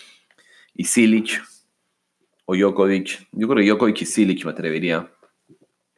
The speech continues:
Me atrevería a decir. O Djokovic contra Goffin.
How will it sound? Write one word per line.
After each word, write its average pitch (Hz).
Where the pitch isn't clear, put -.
Me -
atrevería 90
a 90
decir. 90
O 87
Djokovic 92
contra 85
Goffin. 78